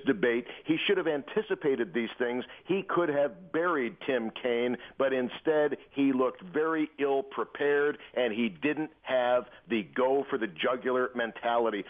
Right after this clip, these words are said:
When will the Republicans ever wake up and realize politics is blood sport? And let me tell you something else, David, and let, let me ask you something, actually, instead of telling you, because we're kinda co-hosting a show here, a-, and that is this. Did you think at any point during the debate, watching that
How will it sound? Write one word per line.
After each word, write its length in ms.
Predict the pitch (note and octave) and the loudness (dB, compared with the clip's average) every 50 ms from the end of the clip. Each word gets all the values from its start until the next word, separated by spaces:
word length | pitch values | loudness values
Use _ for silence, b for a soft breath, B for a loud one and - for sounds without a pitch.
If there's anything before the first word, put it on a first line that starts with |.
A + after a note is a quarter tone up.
| B B | B B
When 400 | B G#2 C3+ D#3+ F3 F#3 F3+ D3 | B -2 0 2 2 2 0 0
will 240 | C3 D3+ D#3+ D#3+ D#3+ | 0 2 2 2 2
the 60 | D3+ | 2
Republicans 680 | C#3+ C#3 - - - C#3+ C#3+ C3+ C#3 - - C3 A2 - - | 0 0 0 0 0 0 0 0 0 -2 -2 -2 -2 -2 -2
ever 200 | C3+ C#3 D3+ E3 | 0 2 2 2
wake 280 | D3 D3+ D3 C3+ - D3 C3+ | 2 2 2 2 2 2 0
up 140 | C3 - | 2 2
and 160 | C3+ B2 A2+ A#2 | 0 0 2 4
realize 480 | B2 A#2+ A#2 A2+ A2+ A2+ A2+ A2 A2 - B B B B | 4 4 6 6 6 4 4 4 2 -2 B B B B
politics 560 | - C3+ D3+ E3 E3 D3+ - - D3+ C#3 - - - - | 0 2 4 4 4 2 2 4 2 2 2 -2 -4 0
is 160 | C3+ C3 A2 E2 | 0 0 0 0
blood 300 | D#2 G#2 A#2+ A#2+ A#2 G#2 G2+ | 0 2 2 2 2 0 -4
sport? 300 | - - A2+ A2 G#2 - B B B B | -4 0 2 2 2 0 B B B B
And 100 | B2 B2 | 0 2
let 160 | D3+ E3+ E3+ | 2 0 0
me 80 | F3 D#3 | -2 -2
tell 180 | - E3 D3+ | 0 2 2
you 120 | C#3+ C3+ - | 2 2 2
something 300 | - C3+ C3 - B2+ A#2+ | 0 0 -2 0 0 2
else, 200 | B2+ B2 A#2 G#2+ - - | 2 2 2 0 0 0
David, 260 | A#2 A2 G#2 G2+ A2+ G#2 | 2 2 2 2 2 0
and 80 | A2 - - | -4 -4 -2
let, 160 | - G3+ A#3 | -2 0 0
let 140 | A3+ B3 A#3 | 2 2 2
me 80 | F#3 G3 | 4 2
ask 140 | A3 G#3 - | 2 2 0
you 100 | A#2+ A2 - | -2 -4 -2
something, 260 | - G#2 - - G2+ | -2 -2 -2 0 0
actually, 300 | A2 A#2 A2+ - - G2 | 2 2 2 2 2 2
instead 220 | G2 - - A#2+ G2+ | 2 2 2 0 0
of 100 | F#2 - | -2 -2
telling 260 | - B2+ C3+ B2 G#2 | 0 0 2 2 2
you, 80 | G2 G2+ | 2 2
because 360 | G#2 F#2+ - A2 G#2+ G2 F2+ G2+ | 2 2 2 0 0 0 0 -2
we're 60 | G#2 | -2
kinda 220 | - C3 A#2+ G#2 | 0 0 0 0
co-hosting 480 | - A2+ A2+ G2+ B2 B2 - - G#2+ F#2+ | 2 2 2 4 2 2 2 0 0 -2
a 40 | - - | 0 2
show 180 | E3+ E3+ E3+ | 2 2 2
here, 280 | - - G#2 G2 F#2+ - B B B B B B | 2 0 0 0 0 -2 B B B B B B
a-, 120 | B2+ C3+ B2+ | -2 0 2
and 140 | C#3 C#3 C#3+ | 2 4 4
that 160 | D3 D3+ C#3+ | 4 6 4
is 100 | C3+ A2 A2 | 4 4 4
this. 160 | C3 A#2+ - - B B B B B | 2 2 2 0 B B B B B
Did 180 | F3 F3 D3 | 0 2 2
you 100 | B3+ C#4+ C#4+ - | 2 2 2 2
think 160 | B3 A#3 - | 0 0 2
at 80 | E3+ D#3+ | 2 0
any 140 | F3+ F#3+ F#3 | 0 0 0
point 280 | - F#3 F3 D#3+ - | 0 0 0 2 2
during 200 | D3 D3+ D3 C#3 | 0 0 2 2
the 60 | C3+ A#2 | 0 0
debate, 400 | A#2+ F#2+ - B2 A2+ G#2+ A2+ - B B B B | 0 0 0 0 0 0 -2 -6 B B B B
watching 500 | G#2 B2 C#3+ E3 - - - F3+ E3 C#3+ | -2 2 2 4 2 2 2 0 2 2
that 200 | C3 B2+ A#2+ - | 4 2 2 0